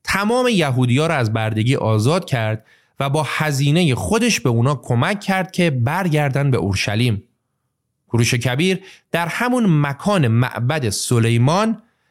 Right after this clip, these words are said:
دستور ساخت معبد جدیدی رو برای یهودی‌ها صادر کرد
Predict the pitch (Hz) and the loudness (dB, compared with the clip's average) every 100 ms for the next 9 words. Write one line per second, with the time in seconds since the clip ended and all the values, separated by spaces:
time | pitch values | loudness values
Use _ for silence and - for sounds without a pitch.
0 | _ _ 147 139 - 202 190 - 196 - | _ _ -6 -4 -2 0 0 0 0 2
1 | 185 147 135 - 151 175 170 127 127 139 | 2 4 2 -2 -2 0 0 2 2 2
2 | 196 180 170 120 117 143 117 101 110 107 | 2 4 2 2 0 0 0 0 0 2
3 | 131 127 113 101 110 98 - - - | 2 2 0 2 0 -2 -4 -6 -10